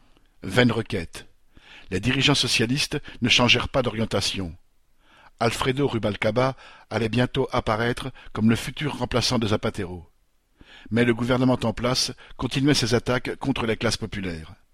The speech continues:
De nouvelles mesures d'austérité furent imposées, comme le report de l'âge du départ à la retraite à soixante-sept ans. Cette nouvelle attaque valut au gouvernement socialiste un peu plus d'impopularité encore. L'opposition de droite,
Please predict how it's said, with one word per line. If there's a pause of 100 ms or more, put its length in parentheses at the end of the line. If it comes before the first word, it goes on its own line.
(540)
De
nouvelles
mesures
d'austérité
furent
imposées, (380)
comme
le
report
de
l'âge
du
départ
à
la
retraite (240)
à
soixante-sept
ans. (840)
Cette
nouvelle
attaque (280)
valut
au
gouvernement
socialiste (320)
un
peu
plus
d'impopularité
encore. (800)
L'opposition
de
droite,